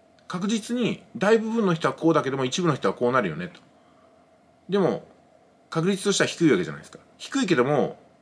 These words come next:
その低い方に当たった人って、それで一巻の終わり。その人にとっては百パーセントそれが結果なわけですよ。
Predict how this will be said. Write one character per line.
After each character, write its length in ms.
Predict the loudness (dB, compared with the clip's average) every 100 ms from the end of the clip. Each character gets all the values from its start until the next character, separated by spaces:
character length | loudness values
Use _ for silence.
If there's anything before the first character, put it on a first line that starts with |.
| _ _
そ 140 | -4 0
の 60 |
低 240 | 0 0 2
い 20 |
方 100 | 4
に 60 | 4
当 80 |
た 80 | 2
っ 60 | 0
た 120 | -2
人 160 | -2 -4
っ 20 |
て、 380 | 0 0 0 -4
そ 140 | -2
れ 60 | 0
で 60 | -2
一 100 | -2
巻 200 | -2 0
の 80 |
終 60 | 0
わ 60 | 0
り。 120 | -2
そ 120 | -2
の 60 | -2
人 140 | 0
に 60 | -2
と 100 | -4
っ 40 |
て 100 | -4
は 60 | -4
百 220 | -4 -4
パ 100 | -2
ー 40 | -2
セ 80 |
ン 60 | -4
ト 60 | -8
そ 100 | -12
れ 60 |
が 100 | -12
結 140 | -12 -10
果 120 | -8
な 80 | -8
わ 60 |
け 80 | -10
で 80 | -18
す 80 |
よ。 80 | -20